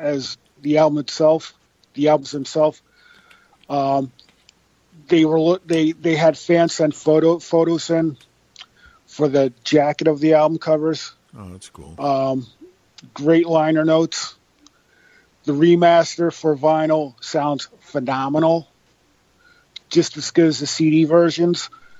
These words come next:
Speaker 1: Unfortunately, they didn't re-release the C D, the, the C Ds themselves. I don't know if Metal Blade has the,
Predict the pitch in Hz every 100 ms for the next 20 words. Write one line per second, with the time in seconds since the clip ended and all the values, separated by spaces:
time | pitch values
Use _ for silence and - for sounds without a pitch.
0 | _ - _ _ 160 160 190 196 196 202
1 | 196 180 175 190 180 175 180 175 170 175
2 | - 156 - 175 165 170 180 156 - _
3 | _ _ _ _ 180 165 - 175 - 170
4 | 165 147 147 - 156 160 - 151 151 156
5 | 151 143 - _ 156 156 151 156 135 139
6 | 139 - 139 131 127